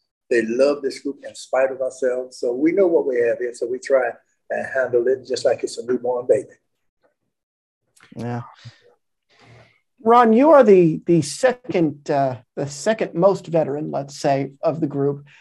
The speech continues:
Speaker 3: And so you came in twenty-three years after Doctor Williams founded it. And the sound has stayed r-, so incredibly consistent.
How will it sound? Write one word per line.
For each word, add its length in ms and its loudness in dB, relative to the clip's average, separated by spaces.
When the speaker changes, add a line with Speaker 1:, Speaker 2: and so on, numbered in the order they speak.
Speaker 3:
And 180 0
so 80 -6
you 180 -2
came 280 -2
in 120 -4
twenty-three 460 -6
years 280 -4
after 400 -4
Doctor 320 -2
Williams 380 -6
founded 360 -4
it. 160 -2
And 300 -2
the 100 -4
sound 460 -4
has 220 -6
stayed 380 -4
r-, 120 -8
so 360 -6
incredibly 800 -4
consistent. 680 -6